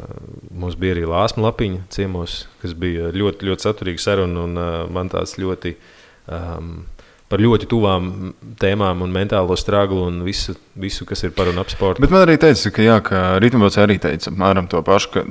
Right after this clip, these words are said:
Speaker 2: īstenībā uz tās sezonas beigām jau tad, kad visi sāk bišķīt piegurt un, un, un, un, un trūkst motivācijas kaut ko darīt, un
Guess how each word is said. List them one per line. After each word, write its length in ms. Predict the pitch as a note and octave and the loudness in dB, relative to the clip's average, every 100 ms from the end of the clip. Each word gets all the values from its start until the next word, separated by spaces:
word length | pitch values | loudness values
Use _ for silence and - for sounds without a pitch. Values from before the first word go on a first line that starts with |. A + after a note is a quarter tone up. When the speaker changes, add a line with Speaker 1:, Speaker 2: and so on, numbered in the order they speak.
| G#2 - | -8 -8
Speaker 2:
īstenībā 540 | B2+ C#3+ C3 G2+ F2+ | -2 2 4 6 4
uz 100 | F2+ | 4
tās 220 | F#2 - - | -2 0 2
sezonas 400 | B2 B2+ G2 F#2 | 2 4 4 2
beigām 460 | F2+ A2 A#2+ G2 F2 | 4 6 6 4 2
jau 80 | F2 - | -2 -2
tad, 140 | F#2+ | -2
kad 100 | G2 | 0
visi 220 | F#2 G#2 | -2 -2
sāk 380 | - - - - | -2 -4 -4 -12
bišķīt 400 | - G#2 - - - | -6 -6 -4 -8 2
piegurt 540 | A2+ G2 F#2+ - F#2 | 4 4 0 -2 -6
un, 140 | F2 E2+ | -6 -6
un, 160 | F#2 F2+ | -6 -6
un, 220 | F#2 F#2 | -6 -6
un, 160 | - F#2 F2+ - | -4 -6 -6 -8
un 160 | F#2 | -2
trūkst 320 | G#2+ A#2 - | 2 2 2
motivācijas 560 | A2+ - C3+ G2 G2 F#2+ | 2 4 4 4 2 -4
kaut 160 | G2 - | -4 -4
ko 80 | |
darīt, 480 | G2 B2 C3 G2 - | 2 2 4 0 -2
un 160 | F#2 | -4